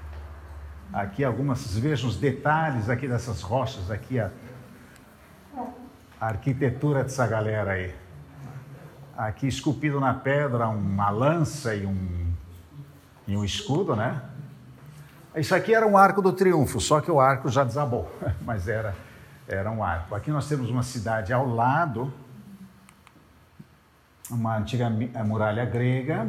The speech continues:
o teatro, antigo teatro, que tá completamente em ruínas, mas que dá pra ter uma ideia das escadarias, né?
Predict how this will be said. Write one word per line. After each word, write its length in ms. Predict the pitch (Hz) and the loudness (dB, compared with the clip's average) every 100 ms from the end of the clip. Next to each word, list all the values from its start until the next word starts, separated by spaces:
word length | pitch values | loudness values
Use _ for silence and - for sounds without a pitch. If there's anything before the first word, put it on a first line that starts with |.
| 151 - - - - - - | -4 -6 -12 -18 -20 -20 -4
o 100 | 131 | -2
teatro, 680 | 123 135 131 160 190 196 196 | 2 4 6 6 2 0 0
antigo 300 | 143 - 113 | -2 -2 -2
teatro, 480 | 113 135 135 139 127 | 0 2 2 0 -2
que 80 | 101 | -2
tá 180 | 101 95 | -2 -2
completamente 800 | 110 98 117 123 104 104 98 104 | -2 -2 -2 0 -2 -4 -4 -4
em 60 | |
ruínas, 800 | 95 113 104 120 175 147 - - - - - | -2 -2 -2 -2 -4 -6 -10 -16 -18 -20 -2
mas 140 | 120 123 | 0 2
que 80 | |
dá 120 | 143 147 | 2 2
pra 120 | 135 | 2
ter 120 | 147 | 0
uma 140 | 143 | 2
ideia 300 | 135 123 123 | 2 4 4
das 260 | 104 131 123 | 4 2 0
escadarias, 920 | 127 - 120 104 98 135 190 202 - | -2 0 0 2 0 0 0 -2 -4
né? 220 | 107 127 | -4 -4